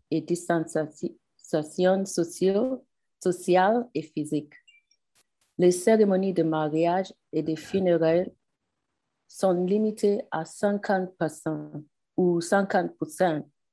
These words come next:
de la, de l'occupation du code de prévention des incendies pour les inf-, événements à l'intérieur, sans autorisation d'organiser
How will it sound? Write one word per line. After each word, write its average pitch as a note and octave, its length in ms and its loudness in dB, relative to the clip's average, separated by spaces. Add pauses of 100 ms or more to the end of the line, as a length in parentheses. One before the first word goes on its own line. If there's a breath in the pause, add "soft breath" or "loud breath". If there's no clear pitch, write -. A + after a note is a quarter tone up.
(160)
de E3 80 -2
la, D#3+ 160 -2 (580)
de E3 60 2
l'occupation E3+ 720 0
du D#3 300 -6
code F3 320 -2 (120)
de D3+ 80 4
prévention D#3+ 720 0
des D3 260 -6 (420)
incendies D3+ 800 0 (680)
pour F3+ 140 4
les E3 400 4
inf-, F3 300 2 (460)
événements E3+ 840 2
à D#3+ 120 0
l'intérieur, D3+ 800 -2 (640)
sans G#3 280 0
autorisation E3 880 0
d'organiser E3 1600 -2